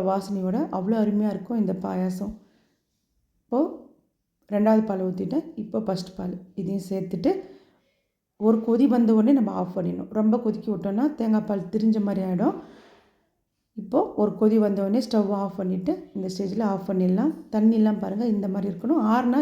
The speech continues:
ஜவ்வரிசி போட்டுக்கிறதுனால கொஞ்சம் கெட்டியாகி வரும். இப்போ ஸ்டவ் ஆஃப் பண்ணிட்டு, இப்போ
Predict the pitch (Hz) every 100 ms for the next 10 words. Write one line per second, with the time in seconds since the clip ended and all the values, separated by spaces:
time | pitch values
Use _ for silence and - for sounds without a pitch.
0 | 202 214 226 220 220 220 185 175 170 190
1 | 208 330 - - _ _ _ _ - 220
2 | 220 247 220 214 220 190 175 - - -
3 | - _ 180 - 240 415 - - - -
4 | - - - _ _ - _ - - -
5 | _ - - 220 220 196 180 190 180 247
6 | 277 - 214 196